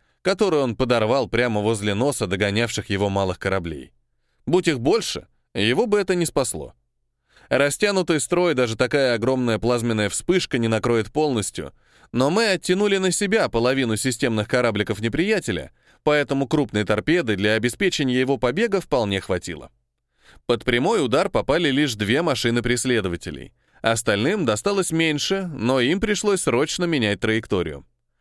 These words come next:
Это дало Филусу необходимое время, чтобы ускользнуть в переход.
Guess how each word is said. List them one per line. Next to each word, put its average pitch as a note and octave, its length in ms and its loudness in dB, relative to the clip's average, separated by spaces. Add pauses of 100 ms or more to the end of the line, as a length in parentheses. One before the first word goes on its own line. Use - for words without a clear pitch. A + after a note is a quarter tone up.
(260)
Это F3 320 2
дало C#3+ 260 2
Филусу D#3 400 0
необходимое C3 640 2
время, C#3 320 0
чтобы A#2 280 0
ускользнуть A2+ 500 0
в - 60 -12
переход. G#2+ 520 -2